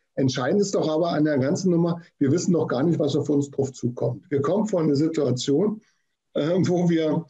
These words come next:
zwischen Hoffen und Bangen, äh, dass es doch nicht so schlimm ist, bis hin zu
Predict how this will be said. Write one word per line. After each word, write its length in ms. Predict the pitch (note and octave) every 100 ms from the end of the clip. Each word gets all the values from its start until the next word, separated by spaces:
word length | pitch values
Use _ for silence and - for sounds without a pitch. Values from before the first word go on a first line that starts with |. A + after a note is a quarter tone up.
| _ _ _ _
zwischen 400 | - D#3+ D#3 C#3+
Hoffen 360 | E3 G3+ G#3+ G#3
und 300 | E3+ C#3 B2
Bangen, 840 | C3+ E3 G#3 A#3 A#3+ A#3+ A#3+ - _ _ _ -
äh, 260 | E3 D#3 D3
dass 180 | D#3
es 140 | E3+ C3
doch 180 | F3 G3
nicht 240 | G3+ G3
so 140 | G3
schlimm 420 | F3+ - E3+ G3+ G#3+
ist, 240 | F#3+ -
bis 200 | F3 -
hin 220 | F#3 F#3+
zu 520 | F#3 - E3+ F3 E3+